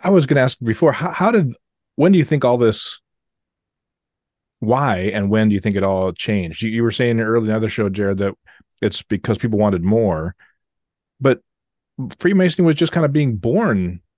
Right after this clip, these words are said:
still. Well, I guess it was a couple hundred years old, but, but was, was it us,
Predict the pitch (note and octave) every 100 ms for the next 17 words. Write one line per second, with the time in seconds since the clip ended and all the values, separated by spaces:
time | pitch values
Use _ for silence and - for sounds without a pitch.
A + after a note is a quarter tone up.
0 | _ _ _ - - G2+ F2 F2 F#2 -
1 | _ _ _ - D3+ C#3+ B2 G2 F#2 E2+
2 | - F#2 F2 F2 E2+ E2 E2 E2 E2+ F#2+
3 | F#2 - - - - B2 - - - -
4 | _ _ _ D#3+ D3 D#3 D3 C3 C3 B2